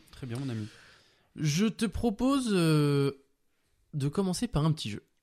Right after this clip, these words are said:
Speaker 1: J'en raffole, vas-y,
Speaker 2: Ok.
Speaker 1: par pitié.
Speaker 2: Ce petit jeu, il est assez simple. Je vais te donner des titres de films. À toi de
Speaker 1: Oui.
Speaker 2: me dire si oui ou non ils sont adaptés de romans.
Speaker 1: Ok, vas-y. Titre de film, hein.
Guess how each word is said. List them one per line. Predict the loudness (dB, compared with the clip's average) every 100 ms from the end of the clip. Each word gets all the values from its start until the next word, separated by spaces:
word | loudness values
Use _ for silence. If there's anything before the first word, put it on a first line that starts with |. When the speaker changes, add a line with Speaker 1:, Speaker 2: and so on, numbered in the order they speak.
| _
Speaker 1:
J'en | -12 -8
raffole, | -8 -8 -10 -12
vas-y, | -8 -8 -8
Speaker 2:
Ok. |
Speaker 1:
par | -10 -10
pitié. | -10 -4 -4
Speaker 2:
Ce |
petit | -2 0
jeu, | 2 4
il | 2
est | 0
assez | -2 -6
simple. | -6 -2 -2
Je | -2
vais | -6
te |
donner | -2 0 0
des | 0 0 -2
titres | -4 -8 -4
de | -4
films. | -4 -4 -4 -6 -12 -6
À | -2
toi | 2 2
de |
Speaker 1:
Oui. | 2
Speaker 2:
me |
dire | 0 -2 -4
si | -6 -6
oui | -4 -4 -6 -4
ou | -4
non | -4 -6 -14 _ _ _ _ _ _ -10
ils | -8
sont | -6 -8 -6
adaptés | -6 -4 -6 -6
de | -4
romans. | -2 -2 -2 -6 _ _ _ _ _ _ _ _ _ -10
Speaker 1:
Ok, | -8 -6
vas-y. | -4 -4 -8 _ _
Titre | -10 -8 -4
de | -4
film, | -4 -8
hein. | -8